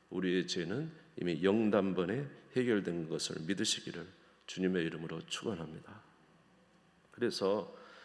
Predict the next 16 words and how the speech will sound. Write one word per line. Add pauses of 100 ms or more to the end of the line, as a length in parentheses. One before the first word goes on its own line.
(140)
예수님이
오신
것은
무엇입니까? (1000)
죄에서
자유를
주기
위해서 (140)
오셨다는
것.
두
번째로, (1160)
요한복음
팔
장에서
예수님께서